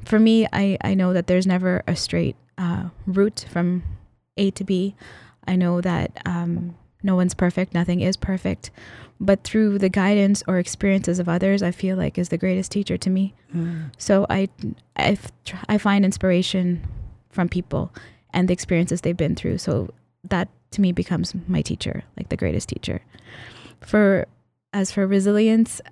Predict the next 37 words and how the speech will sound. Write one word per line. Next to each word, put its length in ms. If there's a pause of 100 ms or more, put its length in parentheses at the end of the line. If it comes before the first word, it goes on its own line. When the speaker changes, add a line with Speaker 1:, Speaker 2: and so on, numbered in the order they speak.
Speaker 1:
I 480 (560)
believe 280
life 220
is 140
long 320 (580)
and 100
we 80
can't 280
let 420 (160)
things 320
get 180
us 140
down 340
because 380
we 140
all 140
know 300
that 240 (140)
obstacles 500
come 460
and 320 (500)
our 80
whole 220
entire 360
life 380
is 200
a, 400 (640)
um, 460 (240)
a 80
journey 420
through, 300
like, 280
mountains 480
and 100
valleys. 500 (180)
So, 440
uh, 200